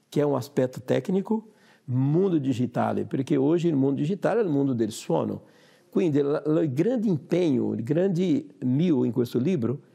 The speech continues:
è mettere una base antropologica, tecnica, spirituale, educativa che possa dialogare con qualsiasi persona.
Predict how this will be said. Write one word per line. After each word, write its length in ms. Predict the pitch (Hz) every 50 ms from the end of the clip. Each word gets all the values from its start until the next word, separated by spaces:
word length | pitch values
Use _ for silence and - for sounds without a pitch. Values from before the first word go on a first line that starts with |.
| _ _ _
è 100 | _ -
mettere 480 | 160 156 156 170 202 233 - - 185 160
una 280 | 165 160 160 151 139 127
base 600 | 107 107 127 139 156 170 160 160 190 226 247 - - - - - - - _ _ _ _ _ _ _ _
antropologica, 960 | - 135 131 131 135 120 - 131 123 131 147 170 175 175 170 160 151 - 135
tecnica, 840 | - - - 143 165 165 - - 160 160 156 151 - 160 160 160 156 - - - - - _ _ _ _ _ _ _ _ _ _
spirituale, 640 | - - - - 147 139 143 127 - 135 135 143 139
educativa 520 | 123 127 117 131 123 117 - 175 180 170
che 140 | 160 196 165
possa 300 | - - 170 170 160 185
dialogare 920 | 139 156 151 147 135 127 113 123 131 147 165 175 175 190 262 - - - -
con 360 | - 160 165 160 - - -
qualsiasi 840 | - 165 165 165 156 151 143 135 139 135 143 175 220 226 190 196 175
persona. 640 | 175 165 139 117 - - 131 110 110 107 98 -